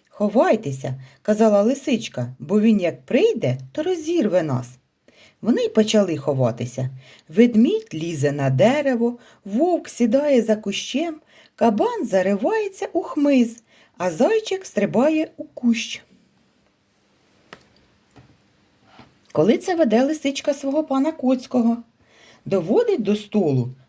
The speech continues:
а він побачив, що на столі м'яса багато, та й каже: «Мау, мау, мау». А ті думають: «От вражого батька син, ще йому мало.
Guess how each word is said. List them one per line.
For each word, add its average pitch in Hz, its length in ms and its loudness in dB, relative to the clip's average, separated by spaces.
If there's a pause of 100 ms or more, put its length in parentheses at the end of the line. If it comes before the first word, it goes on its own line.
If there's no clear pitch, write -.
(160)
а 185 140 0
він 339 220 2
побачив, 277 680 0
що - 180 -4
на 214 140 4
столі 285 400 -2
м'яса 226 680 0
багато, 143 580 -4 (360)
та 277 80 2
й 302 120 4
каже: 143 640 -2 (340)
«Мау, 254 840 0
мау, 277 1000 0
мау». 277 960 -2 (380)
А 185 140 0
ті 214 200 0
думають: 160 760 -4 (280)
«От 311 360 2
вражого 170 680 -2
батька 180 500 0
син, 220 460 -2 (220)
ще - 300 -2
йому 285 280 2
мало. 151 640 2